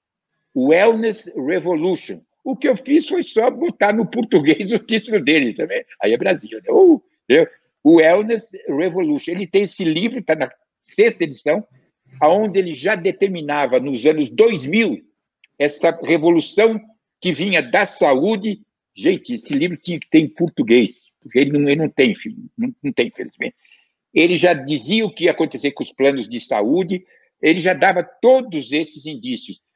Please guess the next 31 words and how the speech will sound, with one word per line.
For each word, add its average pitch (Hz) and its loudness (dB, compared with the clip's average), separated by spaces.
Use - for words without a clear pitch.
Só - -2
que 208 0
ele 208 4
é 202 6
americano, 190 0
ele 160 2
é 180 6
um 180 0
economista 156 -2
que, - -10
cansado 180 0
de 131 -8
dar 127 0
palestra 120 0
pra 120 -2
e-, 113 -4
pra 101 -4
eco-, 113 -6
pra 110 -2
economista, 113 -2
e 143 2
ele 139 0
dormia, 139 0
ele - 4
fala, 151 2
ele 170 2
pegou 196 4
um 208 2
negócio 196 -2
novo 208 2
e 190 -4